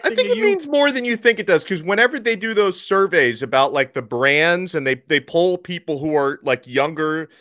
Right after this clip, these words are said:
Speaker 1: than when Miami was winning championships, the U still carries some weight, man. It still carries weight.
Speaker 2: I think the person with the shirt on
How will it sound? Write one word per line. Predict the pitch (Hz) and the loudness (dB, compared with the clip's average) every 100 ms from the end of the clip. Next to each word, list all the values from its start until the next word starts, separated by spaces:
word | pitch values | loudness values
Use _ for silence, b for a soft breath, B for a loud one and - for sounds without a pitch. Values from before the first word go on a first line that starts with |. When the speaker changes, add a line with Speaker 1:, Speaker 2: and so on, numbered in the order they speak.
| b b - | b b 0
Speaker 1:
than | 139 135 | 0 2
when | 135 | -2
Miami | 127 131 139 | 0 0 0
was | 131 120 | -4 -8
winning | 139 131 123 | -6 -6 -6
championships, | - 131 131 139 160 156 | -4 -4 -6 -8 -8 -8
the | - 139 | -8 -8
U | 147 240 | -6 -6
still | 240 - 202 | -6 -2 -2
carries | 196 185 180 156 - | -2 -4 -4 -6 -10
some | 127 | -10
weight, | 127 131 - | -4 -4 -6
man. | 90 90 | -12 -12
It | 101 | -12
still | - 220 233 | -6 -2 -2
carries | 226 190 165 - | -2 -6 -6 -6
weight. | 139 90 _ _ _ _ _ _ _ _ _ _ | -6 -6 _ _ _ _ _ _ _ _ _ _
Speaker 2:
I | 139 180 | -6 -6
think | - 202 190 | -8 -8 -8
the | 151 | -8
person | 147 180 185 - 165 | -8 -6 -6 -6 -6
with | 180 - | -8 -6
the | 165 151 135 | -6 -6 -8
shirt | 117 - 190 180 | -16 -6 -2 0
on | 180 165 139 120 113 | -2 -4 -6 -10 -16